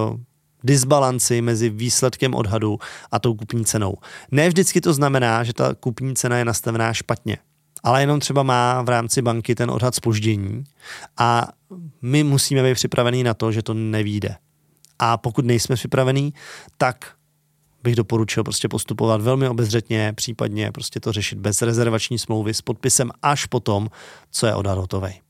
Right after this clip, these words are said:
Pátá taková chyba, že potřebujete nutně životní pojištění k hypotéce. A je to argument, který používají zase finanční poradci, aby vám prodali nějaký produkt navíc. A občas to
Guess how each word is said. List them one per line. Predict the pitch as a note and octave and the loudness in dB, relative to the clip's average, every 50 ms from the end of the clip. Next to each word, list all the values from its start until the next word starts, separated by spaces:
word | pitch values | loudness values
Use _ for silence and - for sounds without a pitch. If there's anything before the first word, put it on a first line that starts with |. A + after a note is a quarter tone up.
| _ _ _ | _ _ _
Pátá | - C3 C3+ D#3 D#3+ D#3 | 2 2 4 4 4 4
taková | D#3+ - E3 E3 D#3+ | 4 4 4 4 4
chyba, | D3+ - D3+ C#3 D3+ D3 C#3+ C#3+ C#3 C#3 D3 F3 | 2 2 4 6 6 6 6 6 4 2 -2 -2
že | C#3 - C3 | -2 -2 0
potřebujete | - C#3 - - C3+ C#3 C3+ B2 C3+ B2+ | 0 0 0 2 2 2 2 4 2 0
nutně | B2+ B2+ C3+ D3+ E3 D3+ - - C3 C3 B2+ B2 B2 A#2+ | 2 2 4 4 4 4 2 0 2 2 4 4 4 4
životní | G#2 C3 B2 B2+ - C3 B2 A2 | 4 4 2 2 2 0 -2 2
pojištění | - A#2 G#2 - - G#2 G#2+ G2+ | 2 2 2 0 -2 -4 -4 -4
k | F#2+ | -4
hypotéce. | G2+ - - G2 - G#2 G2+ G2+ - - - F2+ E2 - _ _ _ _ _ - - | -6 -6 -8 -4 -2 -2 -2 0 -2 -4 -4 -6 -8 -10 _ _ _ _ _ -4 0
A | A2+ A2 A2 A2 A2 A2 A2 - | 2 2 4 4 4 2 2 4
je | - C#3 C#3 | 2 4 4
to | - E3+ B2 | 4 4 4
argument, | C#3+ C3 B2 B2+ C#3 C#3+ C#3+ C#3 - | 4 2 2 2 2 2 2 2 0
který | - C#3 C3 C3+ C3+ A#2+ | 2 2 4 4 4 2
používají | - B2+ B2+ B2 A#2 C3 B2 B2+ A#2 | 2 0 0 2 2 2 2 2 2
zase | A#2 A#2 - - B2 | 2 0 0 0 -2
finanční | - - A#2+ A#2+ A#2 A2+ - - B2 | -2 0 -2 -2 -2 -2 -4 -6 -4
poradci, | A2 A#2+ A2+ A#2 A2+ - - A#2 | -2 0 0 0 0 0 -2 0
aby | A2+ | 0
vám | A#2 A#2 A2 G#2+ | 0 0 -2 -2
prodali | - A#2 A#2 G#2+ A#2 A#2 A#2 A2+ | -2 -2 -2 0 2 0 0 2
nějaký | A2+ A2+ A2 G#2 - A#2 A2 | 0 0 -2 0 -2 -2 -2
produkt | - A#2 A#2+ A2 G#2+ - - - G#2 G2+ | 0 -2 0 0 -2 -4 -4 -6 -4 -4
navíc. | G2+ G2 G2+ G#2+ A#2 C3 C3+ C#3 - - - - - _ - - - - - - - - | -2 0 0 0 0 -2 -4 -4 -2 -2 -4 -4 -6 _ -20 -16 -14 -14 -14 -14 -8 -2
A | - A#2+ B2 A#2+ A#2+ A#2 A2+ A2+ A2+ A2 A#2 D#3 - A#2+ | 2 2 4 4 4 4 2 2 0 -2 -6 -10 -8 -2
občas | A#2+ B2+ A2+ - - C#3 A#2+ - - - | -2 -2 0 2 2 2 4 2 0 0
to | _ - B2+ A#2 | _ 0 0 0